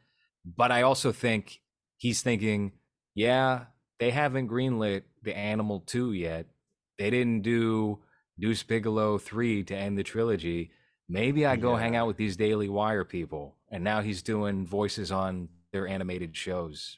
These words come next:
Speaker 1: with Adam Carolla.
Speaker 2: Ah,
Speaker 1: Now he's got a
Speaker 2: fuck, is
Speaker 1: little
Speaker 2: that what he's
Speaker 1: gang.
Speaker 2: doing?
Speaker 1: He's got a group.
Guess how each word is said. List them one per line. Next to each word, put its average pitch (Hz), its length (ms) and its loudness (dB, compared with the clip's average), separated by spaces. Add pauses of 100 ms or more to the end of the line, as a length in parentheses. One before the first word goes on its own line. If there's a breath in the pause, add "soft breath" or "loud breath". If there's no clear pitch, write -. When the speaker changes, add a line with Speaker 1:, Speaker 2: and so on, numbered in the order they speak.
Speaker 1:
with 90 80 -4
Adam 87 240 -4 (260)
Carolla. 85 360 -8
Speaker 2:
Ah, - 40 -18 (120)
Speaker 1:
Now 110 200 0
he's 117 220 -2
got 110 200 -2
a - 20 0
Speaker 2:
fuck, 107 80 -2
is 104 60 -4
Speaker 1:
little 107 160 -2
Speaker 2:
that 113 80 -6
what 110 80 -8
he's 98 60 0
Speaker 1:
gang. 92 220 -4
Speaker 2:
doing? 123 140 -10
Speaker 1:
He's 95 100 -10
got 104 140 -4
a 90 40 -6
group. 95 380 -10